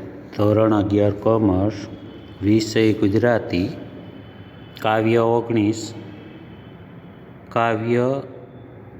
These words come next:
દ્વિય. ઈ એટલે બે કાવ્યો, જે પેલા ખીલા અને બીજું કાવ્ય છે હું ચાહું છું.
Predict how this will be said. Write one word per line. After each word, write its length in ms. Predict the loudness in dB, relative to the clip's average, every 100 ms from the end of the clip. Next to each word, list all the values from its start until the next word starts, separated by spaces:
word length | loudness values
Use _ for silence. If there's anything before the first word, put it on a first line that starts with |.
| -2
દ્વિય. 640 | 2 6 6 6 4 2 -2 -10 -14 -14 -16 -18 -18 -18 -18 -18 -20 -18 -18 -6 0
ઈ 260 | 4 6
એટલે 560 | 6 4 2 2 2 0 -6 -12 -14 -10 2
બે 220 | 4 4
કાવ્યો, 680 | 4 2 4 4 2 2 -2 -6 -12 -14 -16 -16 -12
જે 180 | -2 -2
પેલા 540 | 0 2 2 2 2 0 -6 -6
ખીલા 580 | 2 4 6 4 2 -4 -10 -14 -16 -8
અને 420 | -2 2 4 4 2
બીજું 420 | 2 2 2 2
કાવ્ય 500 | 2 4 4 2 0 -2
છે 380 | -2 0 0 -2 -8 0
હું 560 | 4 6 6 4 0
ચાહું 500 | -2 0 0 0 -2 -2
છું. 240 | -2 -4